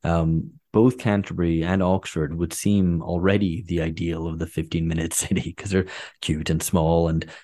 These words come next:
you can walk places and so on. So, um, I think it,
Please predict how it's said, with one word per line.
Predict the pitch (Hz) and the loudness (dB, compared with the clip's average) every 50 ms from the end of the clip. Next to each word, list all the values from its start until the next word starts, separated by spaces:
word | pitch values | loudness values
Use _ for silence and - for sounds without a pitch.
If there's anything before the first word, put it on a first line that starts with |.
| _ | _
you | - 95 | -4 0
can | 87 90 90 | 2 2 4
walk | 82 82 80 80 78 - - | 4 4 2 2 0 -2 2
places | - 90 82 82 - 92 82 80 85 | 2 2 2 2 0 0 0 0 0
and | 85 80 | -2 0
so | - 104 95 90 87 | 2 2 4 4 2
on. | 82 78 78 82 | 0 0 -2 -4
So, | - - 98 82 82 82 - - - - - - | 0 0 2 2 0 -2 -8 -12 -18 -16 -10 -4
um, | 87 87 87 85 85 - | 0 2 2 2 0 0
I | - 104 | 0 0
think | - - 95 101 | 2 2 2 2
it, | 92 | 2